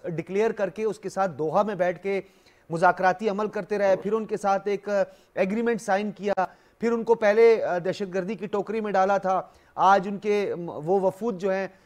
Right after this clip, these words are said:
वो अमेरिका के साथ, फिर, अ, सीआईए के चीफ के साथ मुलाकातें भी करते हैं। ये अब क्या हो गया कि एक पॉलिटिकल फोर्स जिसको एक स्टेक होल्डर हम भी कहते थे कि जिनको तस्लीम करें, तालिबान हैं,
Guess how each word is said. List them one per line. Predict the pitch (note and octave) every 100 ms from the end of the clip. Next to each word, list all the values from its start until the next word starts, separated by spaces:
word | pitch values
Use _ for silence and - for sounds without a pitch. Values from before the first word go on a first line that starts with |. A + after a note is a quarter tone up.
| _ F3
वो | A3+
अमेरिका | G#3 G3 G3+ A3+
के | G#3
साथ, | G#3 G3+ G3+
फिर, | G3+ G#3 G#3
अ, | G#3 - _ _
सीआईए | - G#3+ G3 G#3+
के | G#3
चीफ | - G#3
के | G#3+
साथ | G3+ G3+ F#3+ - _ -
मुलाकातें | F3 G3 F#3+ G3 G3 A#3
भी | A#3
करते | G#3+ G3 G3+
हैं। | F3 _ _ -
ये | G3+ E4+
अब | - C#4 D#4 A3+
क्या | D#4
हो | D#4 B3
गया | A3+ A3 G#3
कि | - C4
एक | B3+ B3+
पॉलिटिकल | B3+ A#3+ A3+ A3 C#4 C4
फोर्स | - G3+ G3+ G#3
जिसको | F3 A3 - A#3+ A#3+ B3 D#3+ C#3
एक | G#3 -
स्टेक | - A#3 G3+
होल्डर | G#3+ A3
हम | F3 A3
भी | A#3+
कहते | A#3 G3+ G3+
थे | G#3+
कि | G3+
जिनको | G3 G3 A3
तस्लीम | G3+ E3 G#3 A3+
करें, | G3+ G3 G#3+
तालिबान | G3 G3 F#3 F#3+ F#3+
हैं, | F#3+ B3